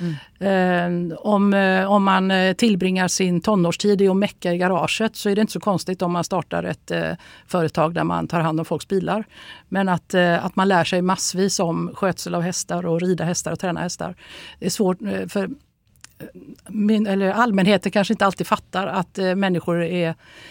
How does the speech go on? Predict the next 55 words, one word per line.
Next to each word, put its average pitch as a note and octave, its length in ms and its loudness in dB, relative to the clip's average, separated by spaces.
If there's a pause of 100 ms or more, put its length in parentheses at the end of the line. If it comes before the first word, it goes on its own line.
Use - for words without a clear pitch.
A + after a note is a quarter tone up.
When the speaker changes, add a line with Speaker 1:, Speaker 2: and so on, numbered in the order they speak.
(120)
Speaker 2:
beredda E3+ 340 4
att E3 60 0
betala F#3 420 0
för - 100 -4
den F3 220 -2
tjänsten. F3+ 440 -2
Speaker 1:
Mm. E3+ 120 0
Speaker 2:
Att F3 80 -4
någon F3+ 200 0
rider E3+ 240 0
ens E3+ 160 -2
häst, - 340 -6
att F3 120 -8
någon, D#3+ 320 0
eh, D#3+ 100 -4
tar E3 140 -6
hand D3+ 200 -2
om F3 80 -4
ens D#3+ 140 -8
häst - 280 -10
och F3+ 60 -10
så - 100 -10
vidare. F3+ 260 -10 (180)
Speaker 1:
Mm. C#3+ 100 -10 (460)
Speaker 2:
Eh, F3 360 -4
så F3 140 -4
att F3+ 100 -4
det, G3 160 -2
det G3+ 220 -2
handlar G#3 340 2
ju B3 120 2
om G#3 200 2
att F#3 100 -2
gå F#3 100 -4
fram E3+ 360 0
och F3 140 0
visa F3+ 240 2
att D#3+ 120 -6
man E3 120 -4
är D#3+ 40 -6
professionell A3+ 640 -4
och, G3 180 -2 (160)
och, F#3 380 -4
eh, F3 140 -4 (180)
ja, G3+ 160 -2
men, B3 180 2 (140)
men G3+ 100 0 (260)
människor A3 460 4
är G#3 200 2 (420)
beredda F3+ 340 4
att F3 60 4
betala F#3 540 0 (240)
för E3+ 300 -2
min E3 220 -4
kunskap. E3+ 380 -10